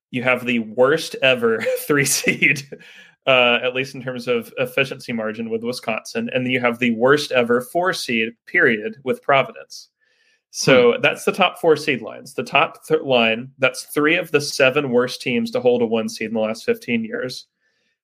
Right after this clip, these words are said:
Speaker 1: The two th-, worst three and four seeds, and even going further, Colorado State, fifty-fourth out of fifty-six among the six seeds. Michigan State and U S C, two of the five weakest seven seeds in fifteen years.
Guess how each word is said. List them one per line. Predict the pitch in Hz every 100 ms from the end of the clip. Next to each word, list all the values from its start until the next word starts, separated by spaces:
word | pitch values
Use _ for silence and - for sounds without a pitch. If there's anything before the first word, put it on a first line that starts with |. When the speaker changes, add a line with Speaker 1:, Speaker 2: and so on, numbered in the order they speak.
| -
Speaker 1:
The | 135
two | 123 160 165 170 156
th-, | 147 - 147 -
worst | 135 127 131 - -
three | 131 123
and | 120
four | - 113
seeds, | 113 - 107 107 -
and |
even | 143 165
going | 147 120 113
further, | - 147 120 113 113 - _ _ _
Colorado | - 143 151 151 139
State, | 139 - 117 -
fifty-fourth | - 151 147 151 143 135 127 127
out | 117
of | -
fifty-six | 123 120 117 - 113 -
among | 117 113
the | 113
six | - 120 -
seeds. | - - - -
Michigan | 131 131 - 135
State | - 139
and | 123
U | 131
S | 120 -
C, | 127 117 113 - _ -
two | 143 139
of | 135
the | 131
five | - 120 117
weakest | 120 117 117 117
seven | - 113 110
seeds | 107 135 127 120
in | 117
fifteen | 117 - 113 117
years. | 117 - 139 -